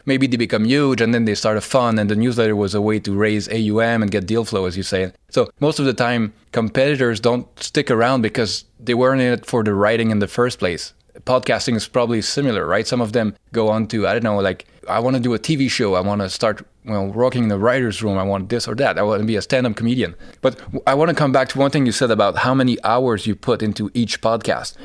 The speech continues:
And to me, that's the magic of it. It's similar to when I read, uh, a really good piece online. The amount of leverage from one step to the other, right? So someone, some expert may spend their whole life learning some skills, right? Some entrepreneur or scientist or something.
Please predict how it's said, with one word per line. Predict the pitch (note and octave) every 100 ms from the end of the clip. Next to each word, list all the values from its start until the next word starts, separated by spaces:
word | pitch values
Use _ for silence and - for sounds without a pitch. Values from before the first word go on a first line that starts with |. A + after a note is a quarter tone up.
| -
And | A#2+ C#3
to |
me, | E3+
that's | D#3+ -
the | A2
magic | A2 B2 A#2 G#2
of | F2
it. | D#2+ - - - -
It's | C#3 - -
similar | - F3+ D3+ B2
to | G#2+ A#2+
when | G2+ A#2+ A#2
I |
read, | G#2+ G#2+ A2+ G#2+ -
uh, | G#2 F#2+ F#2 - G#2
a |
really | A2 C3+ A2
good | A2 F#2
piece | - A#2+ G#2+
online. | G2+ G#2+ G#2+ F2 - - _
The | C3 C3+
amount | C3+ D#3 F3 D3+
of | G#2 A2+
leverage | B2 C#3+ A#2 F#2 D2+ - - _ _ _ _
from | - B2+ A2+ A2
one | C3 C#3+
step | - B2 -
to | G#2
the | G#2+ G2+
other, | A#2+ F#2+
right? | F2+ G#2
So | C3
someone, | - F#3 F#3 D#3 C3 G#2
some | B2+ -
expert | C#3+ - - G#2+ A2
may | B2+
spend | A2+ - B2 A#2+
their | A#2 G2+
whole | C3+ D#3+
life | C#3+ G#2+ E2 - -
learning | A#2+ C3+ C3+ A#2+ A2
some | A#2 G#2
skills, | - B2+ F#2 D#2+
right? | A2+ A#2
Some | A#2 G#2 F#2 F2
entrepreneur | A2+ A#2 B2 A#2+ A2 G#2 G2+
or | G2 F#2+
scientist | - A2 G#2+ G2+
or | F#2
something. | - G#2 E2+